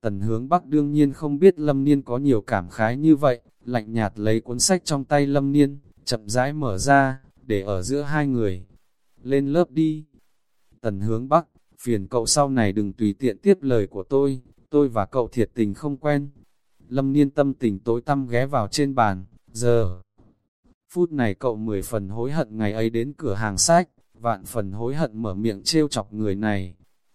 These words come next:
Tương phản với Lâm Niên buồn bực, Dương Dương lại kinh ngạc trừng lớn miệng, sau đó giống như được trích máu gà,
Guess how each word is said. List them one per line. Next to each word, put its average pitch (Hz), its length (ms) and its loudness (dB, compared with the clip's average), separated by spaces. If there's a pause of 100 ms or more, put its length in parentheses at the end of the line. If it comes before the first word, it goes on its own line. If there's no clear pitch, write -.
(120)
Tương 151 220 0
phản 92 280 -6
với 110 160 -2
Lâm 139 240 -2
Niên 143 240 2
buồn 110 200 -2
bực, 107 180 -2 (280)
Dương 139 300 -2
Dương 143 280 -2
lại 120 260 -6
kinh 151 200 0
ngạc 120 200 -2
trừng 104 220 -4
lớn 117 320 -2
miệng, 147 180 -2 (300)
sau 147 240 0
đó 110 220 0
giống 117 280 -4
như 156 200 4
được 123 200 -2
trích 180 260 -2
máu 123 220 -4
gà, 104 420 -2